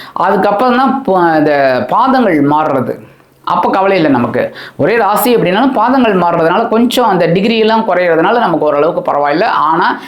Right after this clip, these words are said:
இந்த மூன்று நாட்களும் நம்ம எடுக்கிற காரியங்கள்ல ரொம்ப கவனமா இருக்கிறது நல்லதுங்க. முக்கியமா உடல் ஆரோக்கியத்துல கவனமா இருக்கணும். சரியா? ஏன்னா, அஹ், ரெண்டு பேரும் ஒரே இதுல இருக்காங்க.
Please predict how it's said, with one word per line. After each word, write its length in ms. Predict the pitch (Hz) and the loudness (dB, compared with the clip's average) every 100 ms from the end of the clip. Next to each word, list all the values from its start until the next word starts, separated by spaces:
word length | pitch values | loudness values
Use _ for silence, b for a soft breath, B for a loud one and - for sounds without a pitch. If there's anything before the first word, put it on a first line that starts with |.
| B | B
இந்த 300 | - 190 247 | -2 0 2
மூன்று 320 | 240 202 208 185 | 2 2 0 0
நாட்களும் 420 | 160 160 226 247 | 0 0 2 2
நம்ம 300 | 165 139 131 | 2 2 2
எடுக்கிற 340 | 147 175 156 | 0 0 -2
காரியங்கள்ல 500 | 127 135 135 160 240 | -2 0 2 2 0
ரொம்ப 440 | - 160 160 139 - 135 | 0 0 0 -2 -4 -4
கவனமா 380 | 131 160 170 | 0 2 0
இருக்கிறது 340 | 139 123 143 160 | 0 -2 -2 0
நல்லதுங்க. 440 | 131 135 135 190 311 B B - | 0 0 0 0 -2 B B -4
முக்கியமா 420 | 165 170 214 254 226 | -4 -2 0 2 2
உடல் 300 | 151 175 180 | 2 2 2
ஆரோக்கியத்துல 540 | 131 120 123 175 208 | 0 -2 -2 0 0
கவனமா 300 | 127 123 120 | 0 0 0
இருக்கணும். 340 | 110 120 107 - - _ | -2 -4 -6 -8 -20 _
சரியா? 440 | - 190 254 233 127 B - | -4 -2 0 -2 -4 B -4
ஏன்னா, 420 | 170 190 147 127 - - | 0 2 0 -2 -6 -2
அஹ், 200 | 147 143 | 0 2
ரெண்டு 380 | 139 175 214 240 | 2 2 2 2
பேரும் 220 | 262 214 | 2 2
ஒரே 480 | 165 185 214 247 240 | 2 2 2 2 2
இதுல 140 | 190 | 2
இருக்காங்க. 340 | 147 131 127 | 0 0 -2